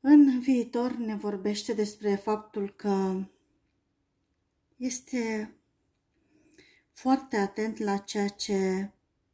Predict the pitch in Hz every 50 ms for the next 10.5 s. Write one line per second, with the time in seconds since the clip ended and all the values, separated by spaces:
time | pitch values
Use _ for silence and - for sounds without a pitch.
0 | _ _ _ _ _ _ _ _ _ _ _ _ _ _ _ _ _ _ _ _
1 | _ _ _ _ _ _ _ _ _ _ _ - - - 233 214 202 196 190 190
2 | 190 190 190 - - 226 214 202 - - - - 180 165 156 - - _ _ _
3 | _ _ _ _ _ _ _ _ _ _ _ _ _ _ _ _ - - - -
4 | - _ - 240 220 - - 285 302 302 - - 254 - - 208 196 - - -
5 | - 226 233 226 220 208 208 208 208 208 208 - _ _ _ _ _ - 214 202
6 | 202 196 190 190 196 202 208 208 - - 208 196 196 196 - - - 202 196 190
7 | 190 190 - - - - 220 208 202 196 190 190 - 190 180 175 175 190 190 196
8 | 202 202 - 202 202 202 202 - 196 190 190 196 202 - - - 185 180 190 190
9 | - 175 143 156 180 185 196 196 - - 196 190 190 - - - 196 190 185 185
10 | 180 - - 226 220 214 220 214 - -